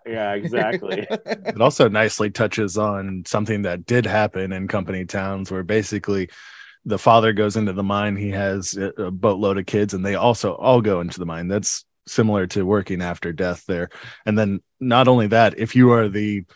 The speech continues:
Speaker 3: survivors to a, uh, horrible mine accident, the family,
Speaker 2: Yeah.
Speaker 3: you're still owned by the company. They own your house, they own your land. It's, it's kind of a, a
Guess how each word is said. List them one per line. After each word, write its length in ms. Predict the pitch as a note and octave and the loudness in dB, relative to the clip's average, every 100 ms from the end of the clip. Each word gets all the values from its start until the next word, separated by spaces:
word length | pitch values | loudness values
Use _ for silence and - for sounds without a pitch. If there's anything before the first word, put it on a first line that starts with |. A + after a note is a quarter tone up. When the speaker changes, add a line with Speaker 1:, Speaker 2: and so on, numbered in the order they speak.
| _ _ | _ _
Speaker 3:
survivors 840 | - C3 A2+ A#2+ C3+ A2+ A2+ G2+ - | 0 2 6 6 8 6 2 0 0
to 220 | B2 G#2+ | 4 4
a, 460 | G2+ G2 F#2+ F#2+ E2+ | 4 2 0 -2 -2
uh, 420 | F#2+ F#2 F#2 G#2+ | -2 -2 -4 -4
horrible 460 | G#2+ A#2+ A2+ G#2 G2 | 6 6 8 4 2
mine 440 | G2 G#2 G#2+ G2+ | 0 0 0 -2
accident, 600 | F2+ F2+ - F#2 F#2 G2+ _ | -4 -6 -6 -4 -4 -6 _
the 100 | G#2 | -2
family, 600 | F#2 A2+ A2 G2+ F2+ F#2 F2+ - - | 2 4 4 2 0 -4 -6 -16 -14
Speaker 2:
Yeah. 220 | A#2+ G2+ - | -12 -12 -2
Speaker 3:
you're 200 | A#2 B2+ | 4 4
still 540 | - C#3 C3+ G#2+ F2 - _ | 6 6 8 6 2 -6 _
owned 360 | G#2+ A2+ A#2 F#2+ | 0 2 0 0
by 180 | G2+ F2+ | 0 0
the 120 | E2 | -2
company. 420 | - G#2 F2+ F2+ | -4 -4 -4 -4
They 160 | F2+ G2 | -2 0
own 200 | G#2 G#2+ | 0 0
your 120 | G2 | -2
house, 360 | - F#2 G#2+ - | -2 -2 -2 0
they 120 | G2 | -2
own 140 | F#2+ | 0
your 120 | F2 F2 | -2 -4
land. 580 | E2 F#2 F#2+ F#2 F2+ - _ | -4 -4 -4 -6 -8 -12 _
It's, 240 | G2+ F2+ - | -4 -4 -4
it's 280 | F#2+ F#2+ - | -6 -4 -6
kind 240 | - G#2 F#2+ | 0 0 0
of 200 | F2+ F2 | -4 -6
a, 220 | F2 - | -6 -4
a 420 | F2+ D#2+ F2 - | -4 -4 -8 -14